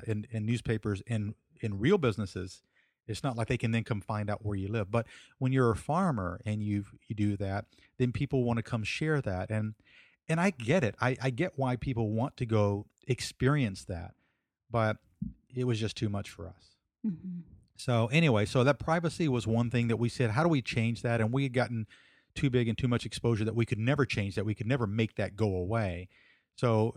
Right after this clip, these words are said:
Speaker 1: um, we started focusing on farmstead cheese, um, and we wanted to, you know, make our farm life a little bit simpler.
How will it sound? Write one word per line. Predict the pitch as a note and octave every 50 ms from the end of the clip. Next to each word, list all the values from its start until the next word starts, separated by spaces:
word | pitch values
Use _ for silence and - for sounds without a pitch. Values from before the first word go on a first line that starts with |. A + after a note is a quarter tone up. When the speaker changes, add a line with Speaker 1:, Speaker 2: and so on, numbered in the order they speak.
| -
Speaker 1:
um, | A#2 G#2+ G#2 A2 A#2+ - -
we | B2 A2+ A#2+ A#2+ A2+ A2 G#2+ G#2 - - - _ _ _ _
started | - - C3+ C#3+ D#3 -
focusing | - C#3 - - B2 - C3+ B2
on | A#2+ A#2
farmstead | - - A#2 A2+ A2+ A2 G#2 - B2 A2+ A2
cheese, | - - - A#2 A2 G#2+ G#2+ G#2+ G#2+ G#2 - -
um, | G#2+ G2+ G2+ G2+ G#2
and | G#2+ G#2+ G#2 G#2+
we | G#2
wanted | G#2 A2+ B2+ B2+ B2 B2 -
to, | - - A#2 A2 G#2+ G#2 A2+ - -
you | A#2 A2+
know, | A2 G#2 - - _ -
make | A#2+ A#2 B2 B2+ B2 -
our | A#2+ A2 G#2+ G#2
farm | G2+ - - B2+ C3 C3+ C3
life | B2 A2 G2+ G2+ - A2+
a |
little | G#2 G#2+
bit | G2 G2 -
simpler. | - - A2 F#2+ - G#2 G2 F#2 F#2